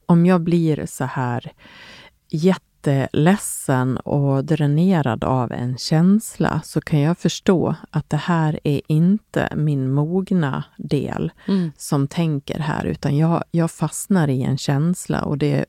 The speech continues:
Speaker 1: påminner mig förmodligen om någonting tidigare i livet.
Speaker 2: Mm.
Speaker 1: Om du har en otrygg undvikande relationstyp så tenderar den stora personen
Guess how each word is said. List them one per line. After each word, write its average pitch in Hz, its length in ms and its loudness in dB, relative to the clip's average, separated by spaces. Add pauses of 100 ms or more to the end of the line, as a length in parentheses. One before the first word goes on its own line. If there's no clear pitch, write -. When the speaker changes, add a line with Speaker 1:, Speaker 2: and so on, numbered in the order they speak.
(120)
Speaker 1:
påminner 185 540 2
mig - 320 -4
förmodligen 143 720 -2 (160)
om 151 260 2
någonting 147 580 0 (540)
tidigare 147 600 0
i - 100 0
livet. - 480 -4
Speaker 2:
Mm. 170 300 -4 (640)
Speaker 1:
Om 196 180 6
du 214 80 10
har 226 280 4
en 156 260 2
otrygg 180 640 2
undvikande 156 800 0
relationstyp 151 1040 -2 (200)
så 220 220 2
tenderar 240 760 4
den 151 240 0
stora 226 500 0
personen 143 800 -2